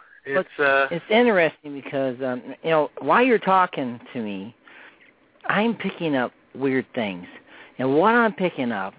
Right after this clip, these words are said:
Speaker 2: and I, I don't know if there was a history of this or a, um, but I kept seeing either a big rat or a mouse. But I think it was more of a rat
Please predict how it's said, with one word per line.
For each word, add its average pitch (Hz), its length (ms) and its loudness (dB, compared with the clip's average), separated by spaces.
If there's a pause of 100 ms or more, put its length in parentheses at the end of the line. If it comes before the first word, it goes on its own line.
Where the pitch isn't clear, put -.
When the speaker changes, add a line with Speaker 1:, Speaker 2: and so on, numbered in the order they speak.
Speaker 2:
and 127 120 -8
I, - 300 -10 (100)
I 165 40 0
don't 185 120 4
know 170 100 6
if 143 60 2
there 147 100 4
was 127 160 0
a 107 80 -4
history 180 580 -8
of 165 120 -6
this 165 220 -2 (760)
or 127 240 0
a, - 520 -12
um, 117 440 -2
but - 120 -4
I 135 120 -8
kept 170 380 -2 (260)
seeing 135 420 0 (500)
either 131 360 2 (160)
a 117 140 -4 (180)
big 147 420 0
rat 123 400 2 (1080)
or 131 180 0
a 127 100 -4
mouse. 135 500 0 (680)
But - 180 -2
I 151 80 0
think 180 200 -4
it 202 40 2
was 165 120 -4
more 143 200 0
of 123 80 -2
a 117 220 -4
rat 185 300 -4